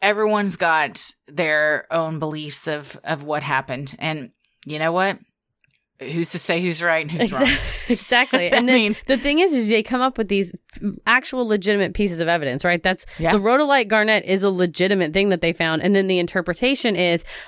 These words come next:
Speaker 2: "Oh, it was from Marie Antoinette," or, "Oh, it was from the Aztec
Speaker 1: Right.
Speaker 2: Empire." You know, so it's, uh, always the devil's in the details. <laughs> It's always in, like, the
Speaker 1: Yes.
Speaker 2: interpretation of what the map means.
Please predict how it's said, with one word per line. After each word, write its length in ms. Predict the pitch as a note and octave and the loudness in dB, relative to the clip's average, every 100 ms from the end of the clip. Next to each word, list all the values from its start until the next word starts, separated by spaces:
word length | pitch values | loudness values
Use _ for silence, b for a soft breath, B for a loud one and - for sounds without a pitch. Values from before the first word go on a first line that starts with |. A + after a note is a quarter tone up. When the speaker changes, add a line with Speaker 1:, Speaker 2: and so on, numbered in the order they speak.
| B | B
Speaker 2:
"Oh, 360 | C4 C4 A#3 G#3 | 4 4 4 2
it 160 | G3+ F#3 | 0 2
was 260 | F#3+ F#3 | 0 0
from 380 | - G3 F#3 F#3 | 0 0 2 4
Marie 300 | F#3+ F#3 F#3+ | 4 4 4
Antoinette," 420 | F3+ - E3+ B2 - | 2 0 -2 -2 0
or, 160 | G3 G3 | 0 4
"Oh, 360 | B3 B3 A3+ | 4 4 4
it 120 | G#3+ | 2
was 120 | G3 - | 0 0
from 260 | G3+ F#3 | 0 2
the 60 | F3+ | 2
Aztec 260 | E3+ C#3 | 2 2
Speaker 1:
Right. 120 | E3+ E3+ | 2 0
Speaker 2:
Empire." 300 | D#3+ - G#3 | 0 0 2
You 120 | A3 | 2
know, 120 | F#3 | 2
so 180 | - G#3 | 2 2
it's, 220 | F#3 - B B B - | 2 -4 B B B 0
uh, 180 | G3+ - | 0 2
always 460 | B3 C#4+ C4 B3 | 4 4 4 0
the 480 | G3 A3 G3+ F#3 F3 | 0 2 4 4 2
devil's 340 | F3 A#3 A3+ G#3 | 2 0 2 2
in 100 | G#3 | 2
the 100 | E3 | 2
details. 600 | F#3+ F#3+ D3 D#3+ E3 B3 | 0 -2 -2 -2 0 -2
<laughs> 0 | |
It's 20 | - | -2
always 180 | - A3 | 0 2
in, 120 | B3+ | 2
like, 260 | G3 F#3 E3 | 2 2 0
the 60 | |
Speaker 1:
Yes. 60 | G#3+ | -2
Speaker 2:
interpretation 760 | G3+ A3+ G#3 G3 G#3 G#3 G3 | 0 -2 0 0 0 2 2
of 120 | E3+ D#3+ | 2 2
what 140 | E3+ | 0
the 60 | E3 | 0
map 300 | E3 D3 - | -2 -2 -2
means. 480 | D#3+ C#3+ C#3 D#3 | -6 -6 -6 -8